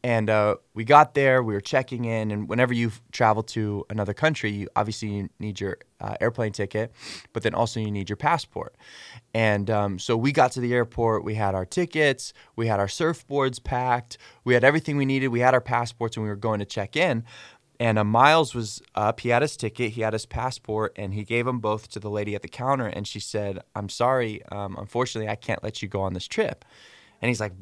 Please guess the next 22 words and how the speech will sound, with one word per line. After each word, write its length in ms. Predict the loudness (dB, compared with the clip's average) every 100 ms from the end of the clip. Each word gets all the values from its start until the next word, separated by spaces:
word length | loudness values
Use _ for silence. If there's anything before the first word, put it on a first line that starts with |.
| -16 -2
"Wait, 320 | -2 -2 -4
why? 360 | 0 2 2 2
I've 120 | 4
got 180 | 8 10
everything. 420 | 8 6 -4 -8
I've 120 | 0
got 140 | 0 2
my 240 | 0 -2
ticket, 480 | 0 0 2 2 2
I 60 |
got 160 | 0 -2
my 100 | -4
passport, 680 | 0 0 0 -2 0 0 2
I've 100 | 0
got 220 | 0 0
my 60 | -2
surfboards, 720 | -2 0 0 0 4 4 4
like, 120 | -2
I'm 120 | 0
ready 200 | 2 2
to 80 | 0
go." 380 | 0 2 2